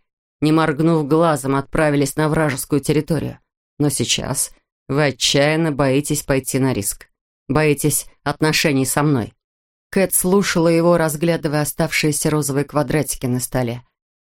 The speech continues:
Гринвудское похоронное бюро? Ну да, она же вчера им звонила. Как же она раньше не заметила? «Кэт, вы меня слушаете?» «Мне сейчас не до разговоров», сказала она, складывая квадратик пополам.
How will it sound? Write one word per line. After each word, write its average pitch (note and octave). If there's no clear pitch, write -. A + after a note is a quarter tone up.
Гринвудское E3+
похоронное E3+
бюро? E3+
Ну F#3
да, E3+
она F3+
же E3+
вчера F#3
им F3
звонила. D3+
Как F3
же E3+
она E3
раньше D#3
не C#3+
заметила? C3+
«Кэт, B2
вы C3+
меня C3+
слушаете?» -
«Мне G3
сейчас F3+
не F#3
до F3+
разговоров», D#3+
сказала E3
она, D3+
складывая C#3+
квадратик C#3
пополам. C3